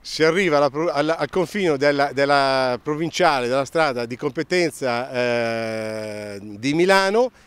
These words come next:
e la strada improvvisamente si allarga e, e l'asfalto è in condizioni non ottimali, ma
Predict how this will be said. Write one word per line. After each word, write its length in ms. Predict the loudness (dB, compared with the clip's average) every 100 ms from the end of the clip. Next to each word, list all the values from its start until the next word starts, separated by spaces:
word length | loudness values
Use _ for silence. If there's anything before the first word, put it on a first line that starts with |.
| -4
e 120 | 0
la 100 | 0
strada 500 | 2 2 4 2 -2 -4 _ _ _ _ _ _
improvvisamente 840 | -2 2 2 4 6 6 4 0 -2
si 280 | -2 -4 -4 0
allarga 720 | 2 4 2 2 0 0 0 -2 _ -6
e, 240 | -2 0 2
e 40 |
l'asfalto 680 | 2 2 2 2 2 2 2
è 60 |
in 100 | 2
condizioni 600 | 0 -4 -4 -2 0 2 0 _ _ _ _ _ _ _ _ _ _ 2
non 260 | 4 6
ottimali, 540 | 2 2 2 4 2 0
ma 200 | -2